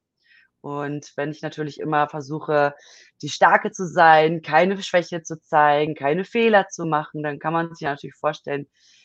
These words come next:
was das mit einem macht. Und zwar macht es einen krank. Und so auch bei mir mit wiederholenden depressiven Phasen und auch schon, äh, dem frühen Beginn von dem Konsum von Rauschmitteln.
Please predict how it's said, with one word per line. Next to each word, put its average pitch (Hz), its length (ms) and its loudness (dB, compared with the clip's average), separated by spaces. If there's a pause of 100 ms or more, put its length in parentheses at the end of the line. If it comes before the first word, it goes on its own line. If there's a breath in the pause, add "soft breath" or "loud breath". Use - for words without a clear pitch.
(120)
was 196 280 4 (140)
das - 440 0
mit 170 220 -10 (120)
einem 143 400 -2
macht. 220 400 -2
Und 185 220 -6 (140)
zwar 143 380 0
macht 127 240 -10
es 165 160 -12
einen 233 260 0
krank. 151 400 -4 (720 loud breath)
Und 180 300 -4
so 170 240 -2
auch 156 360 -2
bei 143 180 -2
mir 160 320 -2
mit 147 200 -12
wiederholenden 147 680 -4
depressiven 139 680 -16
Phasen 165 640 2 (400 loud breath)
und 151 340 -2
auch 135 200 -2
schon, 143 400 -6
äh, 139 280 -6
dem 135 180 -10
frühen 285 380 0
Beginn 165 500 -2 (360)
von 139 640 -4
dem 139 160 -12
Konsum 127 400 -14
von 160 140 -14
Rauschmitteln. - 640 -8